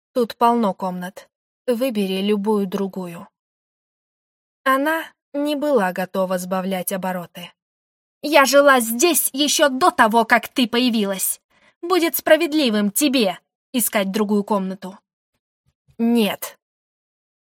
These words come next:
Я чётко видела картинку, как мы вцепимся друг другу в волосы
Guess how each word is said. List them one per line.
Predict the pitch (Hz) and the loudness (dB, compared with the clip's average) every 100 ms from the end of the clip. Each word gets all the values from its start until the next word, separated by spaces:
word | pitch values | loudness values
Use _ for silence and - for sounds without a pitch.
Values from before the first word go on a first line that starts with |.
| _ | _
Я | 226 208 | -2 0
чётко | - 247 - 196 | 0 -2 -2 -4
видела | 202 185 196 196 | -2 -2 -2 -2
картинку, | 214 208 - 196 175 185 | -2 -4 -4 -6 -6 -10
как | - 190 | -4 -2
мы | 208 190 | -2 -4
вцепимся | - 285 - 196 - 202 | 0 0 2 -2 -2 -4
друг | 196 214 202 | -2 -4 -2
другу | 214 208 208 | -2 0 -2
в | |
волосы | 202 269 214 185 - 202 | 2 2 2 0 -4 -6